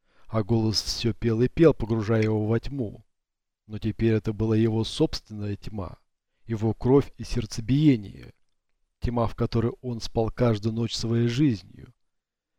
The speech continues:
Тьма, прячущая за его веками, а не за чьи-нибудь еще. А потом он проснулся еще раз, думая, что все еще спит,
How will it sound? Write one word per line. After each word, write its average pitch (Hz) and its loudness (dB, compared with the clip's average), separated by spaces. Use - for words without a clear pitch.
Тьма, 107 -2
прячущая 107 0
за 101 0
его 110 2
веками, 113 -2
а 104 -10
не 107 -4
за 110 0
чьи-нибудь 120 -4
еще. 107 -8
А 98 -12
потом 107 -4
он 101 -6
проснулся 104 -8
еще 120 -2
раз, - -14
думая, 107 -2
что - -6
все - -4
еще 107 -2
спит, - -8